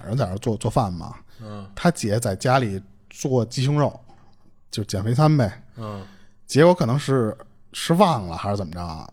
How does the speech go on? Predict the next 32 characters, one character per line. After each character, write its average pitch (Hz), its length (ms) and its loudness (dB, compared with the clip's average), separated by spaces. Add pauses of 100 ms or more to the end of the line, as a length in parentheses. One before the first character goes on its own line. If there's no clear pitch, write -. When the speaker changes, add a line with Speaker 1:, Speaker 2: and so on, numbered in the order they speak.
Speaker 1:
他 - 100 -4
出 202 240 6
去 170 80 8
了， 98 220 -2 (520)
你 113 80 -4
知 117 40 0
道 113 100 2
吧？ 90 260 -2
他 180 240 4
一 185 160 6
直 120 200 2
在 123 100 6
家 131 220 4
里， 110 140 0
就 120 120 0
是 120 60 0
他 - 140 -2
自 - 300 -6
己 151 80 4
在 156 140 4 (140)
自 - 120 2
己 127 120 0
这 107 100 -4
卧 131 160 4
室 117 100 -6
待 113 160 0
着 107 80 0
嘛， 92 280 -8
没 123 100 -2
出 175 140 2
门 156 120 4
儿。 143 240 4